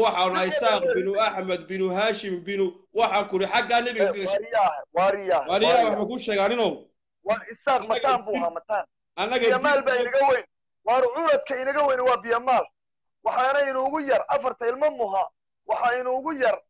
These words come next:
Speaker 2: Surre. Cali madaxweyne dir baa inaga badan. Haddaynu nahay ilmo Muha, reer kale Cali madaxweyne dir baa mar walba inaga badnaa. Soo maad garanin. Sheekh Isxaaq mataan buu ahaa, mataan.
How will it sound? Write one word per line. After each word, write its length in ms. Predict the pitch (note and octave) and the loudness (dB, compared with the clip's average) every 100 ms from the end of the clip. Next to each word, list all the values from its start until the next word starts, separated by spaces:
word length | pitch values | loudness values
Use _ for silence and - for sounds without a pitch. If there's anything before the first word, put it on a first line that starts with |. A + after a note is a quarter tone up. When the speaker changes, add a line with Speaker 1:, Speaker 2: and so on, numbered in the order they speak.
| _ | _
Speaker 2:
Surre. 400 | - D#4+ G#4 - - _ - - _ _ | -8 -4 -2 -4 -8 _ -20 -20 _ _
Cali 200 | A#3+ D4+ D4 | 0 2 2
madaxweyne 540 | C#4 A#3+ A#3+ C#4 C#4 | 0 0 2 0 0
dir 120 | C#4 | -2
baa 160 | B3+ B3 | 0 0
inaga 200 | B3 C#4 | 2 0
badan. 240 | A3+ G3 - _ _ _ | 0 -2 -4 _ _ _
Haddaynu 320 | F#3 G#3 B3+ A#3+ | -4 2 2 2
nahay 340 | A3+ C4 C4+ - _ _ | 0 0 -2 -12 _ _
ilmo 220 | A3+ B3 D4 | -6 0 0
Muha, 240 | A#3+ G3+ G3 - _ _ _ _ - | 0 0 -2 -4 _ _ _ _ -4
reer 240 | C4 D4 | 2 2
kale 160 | A#3+ B3 | 2 0
Cali 240 | B3 D4 | 2 0
madaxweyne 460 | C4 A3+ A3+ B3 A#3+ | -2 -4 -2 -4 -4
dir 100 | B3+ | -4
baa 140 | A#3+ | -2
mar 120 | B3 C4+ | 0 2
walba 220 | B3 A#3+ | 2 0
inaga 200 | A3+ A3+ | -2 -2
badnaa. 340 | F#3 E3+ D#3+ - _ _ _ _ _ | -4 -4 -10 -16 _ _ _ _ _
Soo 80 | B3+ | 0
maad 220 | D4 C4+ | 2 0
garanin. 300 | G3 F3+ D3+ _ _ _ - | 0 -4 -6 _ _ _ -10
Sheekh 160 | B3 | -8
Isxaaq 300 | A#3+ A3 A#3 A3 | -6 -2 -2 -2
mataan 400 | A#3 C#4+ C#4 A#3 | -4 -2 -2 0
buu 100 | A3+ | -2
ahaa, 120 | F3+ | 0
mataan. 420 | F3+ F#3 B3+ G3 | -2 -2 0 -2